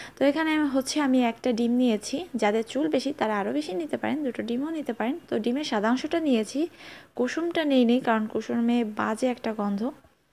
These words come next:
এ কারণে কুসুমটা বাদ দিয়েছি। আর হচ্ছে দুটো capsule নিয়েছি, এটা হচ্ছে ভিটামিন ই capsule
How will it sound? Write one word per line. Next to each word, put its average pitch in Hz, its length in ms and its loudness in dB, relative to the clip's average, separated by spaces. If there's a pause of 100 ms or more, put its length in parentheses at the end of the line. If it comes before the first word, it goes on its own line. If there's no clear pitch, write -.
(140)
এ 208 60 -8
কারণে 240 220 -2
কুসুমটা 240 500 -4
বাদ 214 280 -4
দিয়েছি। 214 400 -4 (460)
আর 262 240 10
হচ্ছে 302 420 6
দুটো 247 580 4
capsule 302 460 2
নিয়েছি, 240 420 8 (100)
এটা 233 160 6
হচ্ছে 226 260 4
ভিটামিন 233 520 8
ই 262 180 4
capsule 226 540 2